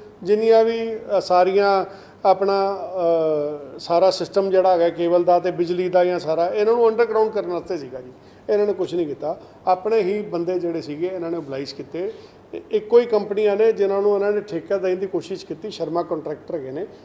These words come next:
ਜਿਨ੍ਹਾਂ ਨੂੰ ਇਹਨੇ ਸਾਰੇ ਠੇਕੇ ਸੜਕਾਂ ਦੇ, ਪੁਲਾਂ ਤੇ ਸਭ ਕੁਝ ਦੇਣ ਦੀ ਕੋਸ਼ਿਸ਼ ਕੀਤੀ ਇਹਨਾਂ ਨੇ।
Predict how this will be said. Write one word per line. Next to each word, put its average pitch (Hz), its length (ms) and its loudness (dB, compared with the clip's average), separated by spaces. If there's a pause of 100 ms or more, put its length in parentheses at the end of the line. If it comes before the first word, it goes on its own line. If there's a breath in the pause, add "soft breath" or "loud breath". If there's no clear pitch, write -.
(160 loud breath)
ਜਿਨ੍ਹਾਂ 202 280 4
ਨੂੰ 214 120 4
ਇਹਨੇ 220 160 4
ਸਾਰੇ 220 360 2
ਠੇਕੇ 214 360 0
ਸੜਕਾਂ 190 420 0
ਦੇ, 202 120 2
ਪੁਲਾਂ 190 360 -2
ਤੇ 196 80 -2
ਸਭ 196 160 -4
ਕੁਝ 220 180 -6
ਦੇਣ 165 160 -2
ਦੀ 160 80 -4
ਕੋਸ਼ਿਸ਼ 147 340 -10
ਕੀਤੀ 127 220 -18
ਇਹਨਾਂ 110 160 -16
ਨੇ। 113 80 -14